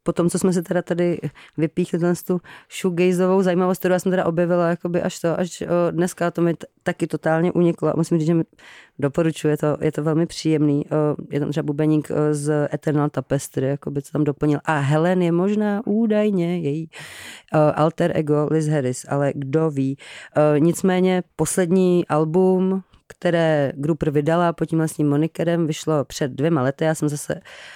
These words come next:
opět přeskočila nějaký další jakoby počiny, ale to bude vlastně věc z jejího posledního alba. O, budeme něco pouštět a,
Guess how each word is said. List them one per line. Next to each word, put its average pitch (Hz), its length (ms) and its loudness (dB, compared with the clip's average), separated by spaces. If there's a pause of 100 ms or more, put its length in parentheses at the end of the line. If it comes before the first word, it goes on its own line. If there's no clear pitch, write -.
(100)
opět 151 300 -2
přeskočila 156 920 -2 (100)
nějaký 156 340 0
další 151 360 -2
jakoby 160 280 -2
počiny, 175 640 0
ale 160 260 0
to - 160 -4
bude 156 240 0
vlastně 151 560 0
věc 151 280 -2 (340)
z 147 60 -4
jejího 160 400 2
posledního 170 680 0
alba. 147 520 0 (600)
O, 147 40 0
budeme 165 500 2
něco 165 440 0
pouštět 165 720 -2
a, 156 280 2